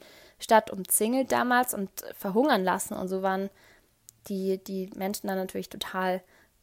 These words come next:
geschwächt, wenn nicht sogar das, also viele verstorben. Und so hat er es dann geschafft, ähm, Tenochtitlan zu erobern. Und er hat dann die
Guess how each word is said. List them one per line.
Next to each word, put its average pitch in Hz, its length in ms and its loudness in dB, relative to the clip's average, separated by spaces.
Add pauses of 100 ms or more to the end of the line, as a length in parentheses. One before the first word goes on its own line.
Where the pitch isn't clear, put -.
(140)
geschwächt, 196 540 2
wenn 190 120 -2
nicht 196 160 -2
sogar 196 180 2
das, - 340 -2
also 175 280 -4
viele 190 300 -2
verstorben. 185 640 2
Und 190 300 -4
so 190 280 -8
hat 196 100 -6
er 185 60 -2
es - 80 -6
dann 185 160 -8
geschafft, - 520 -8 (260)
ähm, 175 340 -4
Tenochtitlan 180 640 -4 (500)
zu - 160 -4
erobern. 180 500 4
Und 170 120 -2
er 202 100 -2
hat 220 180 2
dann 220 260 2 (600)
die 196 440 2